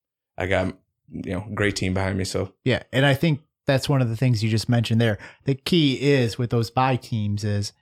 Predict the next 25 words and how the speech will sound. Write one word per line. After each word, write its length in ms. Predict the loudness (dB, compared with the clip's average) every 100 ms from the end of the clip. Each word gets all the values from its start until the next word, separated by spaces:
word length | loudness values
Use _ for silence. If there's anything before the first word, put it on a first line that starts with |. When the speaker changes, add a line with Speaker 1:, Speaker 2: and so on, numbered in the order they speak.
| _
Speaker 2:
it's 160 | -2 2
not 260 | 4 2 2
one 200 | 2 2
and 140 | 0
done. 200 | 0 -2
It's 200 | -6 -4
the 100 | -2
best 300 | 2 2 2
of 100 | 0
three. 460 | 0 0 0 -2 -6
Speaker 1:
Yeah. 220 | -10 -12 -16 _
Speaker 2:
Even 180 | 2 4
if 180 | 2 -2 -18 _ 0
you 100 | 4
don't 220 | 4 2
wanna 260 | 2 2 2
be 160 | 2
rusty 500 | 4 2 0 -2 0
and 80 | 0
you 100 | 2
don't 160 | 2 2
wanna 180 | 2 2
have 220 | 0 -2
issues 380 | -2 0 0 0
happen, 560 | -2 -2 0 0 0